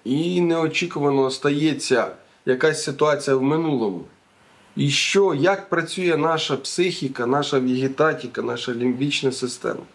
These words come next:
Що вона ж працює,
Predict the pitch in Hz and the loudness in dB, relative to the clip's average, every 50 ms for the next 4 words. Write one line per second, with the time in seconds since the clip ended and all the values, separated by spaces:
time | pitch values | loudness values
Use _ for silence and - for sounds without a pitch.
0 | _ _ _ _ - - - - - - - - - - - - - - - 156 | _ _ _ _ -20 -20 -20 -20 -20 -20 -20 -20 -20 -20 -16 -8 -6 -2 2 2
1 | 151 151 156 143 135 - - - _ _ _ - 139 156 170 185 180 175 - - | 4 4 4 2 0 -2 -8 -16 _ _ _ -2 0 2 4 4 2 2 -2 -4
2 | - - 165 170 165 165 - - 196 196 196 190 180 156 147 143 131 | -4 -2 0 0 0 -2 -4 -2 0 0 0 0 0 2 2 2 2